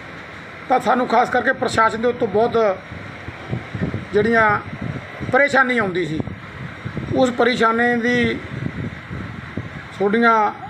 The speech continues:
ਨੂੰ ਹੱਲ ਕਰਨ ਵਾਸਤੇ ਤੇ ਪਰਸੋਂ,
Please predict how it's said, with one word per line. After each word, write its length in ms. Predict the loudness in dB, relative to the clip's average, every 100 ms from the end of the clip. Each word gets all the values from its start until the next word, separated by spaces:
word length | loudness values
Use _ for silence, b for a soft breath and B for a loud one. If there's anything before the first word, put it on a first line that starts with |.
| -4
ਨੂੰ 200 | 0 2
ਹੱਲ 140 | 2 4
ਕਰਨ 240 | 2 2
ਵਾਸਤੇ 540 | 2 2 4 2 2 -2 -12 -14 -14 -14 -12 -12 -12 -14 -14 -6
ਤੇ 60 | -2
ਪਰਸੋਂ, 640 | 2 2 4 2 4 0